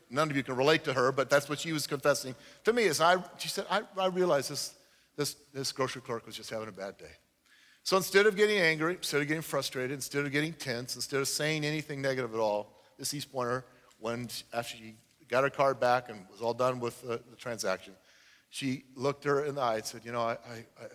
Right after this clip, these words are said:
I can, it seems like you've had a really tough day. I'm so sorry. I hope your day is better." Wasn't sarcastic. I could, I could say those same words, it would be very different.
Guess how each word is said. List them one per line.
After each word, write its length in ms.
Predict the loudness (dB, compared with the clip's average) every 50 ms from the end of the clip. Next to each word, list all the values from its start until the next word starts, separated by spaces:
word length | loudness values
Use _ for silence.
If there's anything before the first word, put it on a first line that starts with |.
| -20 -20
I 20 | -20
can, 120 | -20 -20 _
it 60 | -18
seems 180 | -14 -12 -8 -8
like 140 | -8 -8 -8
you've 80 | -8
had 140 | -8 -8 -8
a 40 | -8
really 220 | -10 -12 -16 -16 -16 -14
tough 220 | -16 -16 -16 -16
day. 160 | -20 -20 -20 -20 -20 _ _ _ _ _ _ _ _ _ _ _ _ _ _ _ _ _ _ _ -14
I'm 100 | -10 -6
so 160 | -6 -6 -4 -4
sorry. 440 | -6 -6 -6 -6 -10 -12 -14 -16 -20 _ _ _ _ _ _ _ _ _ _ _ -14
I 80 | -12 -12
hope 200 | -12 -12 -12 -14
your 80 | -14
day 100 | -12 -12
is 180 | -12 -10 -12 -12
better." 320 | -14 -14 -20 -20 -20 -20 -20 _ _ _ _ _ _ _ _ _ _ _ _ _ _ _ _ 0
Wasn't 320 | 0 0 0 0 0 0
sarcastic. 640 | 2 2 2 2 2 2 2 2 2 0 -6 -8 -2 2
I 120 | 2 2
could, 140 | 2 2 0 2
I 100 | 2 2
could 120 | 2 0
say 120 | -2 -2
those 140 | 0 0 0
same 180 | 0 0 2 4
words, 220 | 4 4 4 2
it 40 | -4
would 60 | -4
be 60 | -4
very 180 | 0 2 2 2
different. 300 | 2 -2 -6 -6 -10